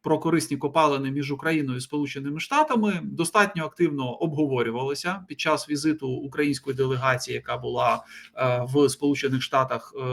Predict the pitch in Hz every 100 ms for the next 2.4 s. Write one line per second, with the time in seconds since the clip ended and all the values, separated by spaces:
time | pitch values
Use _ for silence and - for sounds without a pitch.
0 | 123 - 151 151 151 135 - 131 127 139
1 | 135 135 131 - 131 127 127 123 135 131
2 | 135 127 117